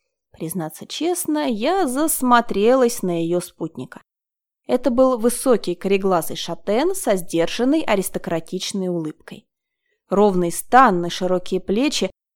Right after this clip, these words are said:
придавали ему мужественной изящности – а цепкий взгляд выдавал породу аристократа. "Приятно, что нас встречают",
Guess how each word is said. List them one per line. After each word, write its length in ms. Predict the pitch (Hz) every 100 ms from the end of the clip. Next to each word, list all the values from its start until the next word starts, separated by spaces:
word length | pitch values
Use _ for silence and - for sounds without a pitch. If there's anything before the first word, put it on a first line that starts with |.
| _
придавали 540 | 190 185 185 233 302
ему 320 | 262 247 254
мужественной 800 | 233 190 185 202 - 214 220 226
изящности – 720 | 240 233 - - 160 - - - _ _ _
а 120 | 277
цепкий 420 | 277 247 - -
взгляд 640 | 180 170 - 170 170 240 -
выдавал 680 | 226 202 180 170 170 208 -
породу 360 | 190 165 165
аристократа. 680 | 170 170 - 185 - 151 _ - _ _ _ _ _ _ _ _ _ _ _ _ _ _ _ _ _ _ _ -
"Приятно, 540 | 320 302 330 359 359
что 200 | 320 -
нас 220 | 311 302
встречают", 960 | 285 - - 302 285 330 320 196 160